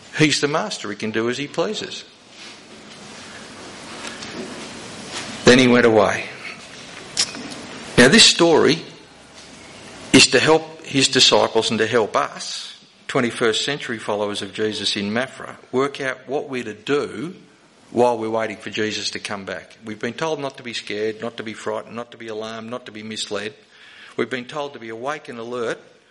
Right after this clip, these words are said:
and on our guard. And this is what that means. So Jesus hasn't left us in the dark. He said,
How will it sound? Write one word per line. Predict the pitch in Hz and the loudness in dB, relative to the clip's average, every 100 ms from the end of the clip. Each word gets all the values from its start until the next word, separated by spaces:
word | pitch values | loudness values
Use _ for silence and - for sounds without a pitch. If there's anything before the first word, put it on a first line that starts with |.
| _ _ _ | _ _ _
and | 113 117 | -6 -4
on | 113 | -4
our | 104 | -6
guard. | 98 104 101 85 - _ _ _ | -8 -8 -8 -10 -16 _ _ _
And | 151 | -6
this | 165 139 | -6 -6
is | |
what | 135 131 | -6 -6
that | 139 175 | -10 -12
means. | 208 113 - - _ _ _ _ _ _ _ _ - - | -16 -18 -20 -20 _ _ _ _ _ _ _ _ -18 -4
So | 143 | -4
Jesus | 143 170 135 143 | -2 -6 -8 -8
hasn't | 127 123 113 | -8 -10 -10
left | 127 - | -10 -8
us | 113 | -8
in | 110 98 | -8 -8
the | |
dark. | - 165 147 - | -8 -6 -6 -10
He | 123 | -10
said, | 139 | -10